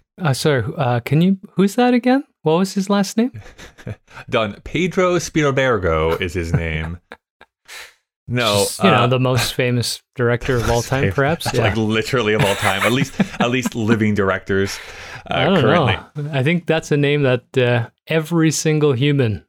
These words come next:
Speaker 2: Yeah.
Speaker 1: has heard at least once.
Speaker 2: The weird thing is, season one was all about nineteen ninety-nine, which hits, like, right in between, I would say, like, two huge Spielberg movies, which is Saving Private Ryan in nineteen ninety-eight and A I in the year two thousand.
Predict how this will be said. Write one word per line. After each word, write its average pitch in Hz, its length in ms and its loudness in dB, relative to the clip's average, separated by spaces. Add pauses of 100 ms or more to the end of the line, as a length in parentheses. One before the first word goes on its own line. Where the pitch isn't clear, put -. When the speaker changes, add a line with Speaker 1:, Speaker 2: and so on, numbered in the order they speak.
(100)
Speaker 2:
Yeah. 87 200 -4
Speaker 1:
has 120 180 -2
heard 120 200 0
at 117 140 -2
least 120 340 -4
once. 110 460 -6 (140)
Speaker 2:
The 127 100 0
weird 156 200 0
thing 143 200 -2
is, 113 100 -4 (140)
season 117 340 0
one 107 140 0
was 104 100 0
all 101 140 2
about 95 180 0
nineteen 95 320 -6
ninety-nine, 90 540 -2
which 95 100 -6
hits, 120 220 -6
like, 110 200 -2 (200)
right 107 500 -2
in 110 140 -4
between, 90 760 -2
I 90 160 -2
would 92 160 -2
say, 90 280 -2
like, - 200 -10
two 95 280 -4
huge 90 600 -4
Spielberg 104 420 0
movies, 101 280 0
which 90 120 -8
is 85 180 -8
Saving 92 360 -6
Private 90 320 -2
Ryan 90 340 -4
in 87 100 -4
nineteen 87 340 -6
ninety-eight 85 520 -4
and 82 200 -8 (100)
A 92 220 -2
I 85 320 -2
in 95 240 -6
the 87 80 -6
year 85 180 -4
two 87 220 -10
thousand. 87 500 -8